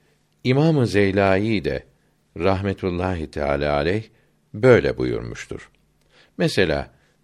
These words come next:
fecr doğmadan teheccüd niyetiyle iki rekat kılınca, fecrin başlamış olduğu sonradan anlaşılsa, bu namaz sabah sünneti yerine geçer. Ayrıca sabah sünneti kılmak lazım olmaz.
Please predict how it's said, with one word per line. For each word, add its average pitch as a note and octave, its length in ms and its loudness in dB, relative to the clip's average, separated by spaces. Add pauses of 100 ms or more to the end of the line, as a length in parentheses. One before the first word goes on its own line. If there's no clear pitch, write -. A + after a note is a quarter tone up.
(120)
fecr A2+ 500 2
doğmadan C2+ 640 2 (420)
teheccüd A2+ 720 -2
niyetiyle E2 840 -2 (420)
iki C3 260 0
rekat F2+ 440 0
kılınca, D#2 640 -4 (600)
fecrin A#2 520 0
başlamış G2+ 560 0
olduğu D2+ 420 -4
sonradan A2+ 580 0
anlaşılsa, G#2 840 -2 (360)
bu E3+ 120 0
namaz F2 440 0 (280)
sabah C3 460 2
sünneti G2+ 500 -2
yerine C2 420 -2
geçer. A#1+ 480 -6 (560)
Ayrıca G2 480 0
sabah A#2 380 -2
sünneti G#2 460 -4
kılmak G2 500 -4
lazım D#2+ 380 0
olmaz. B1+ 540 -10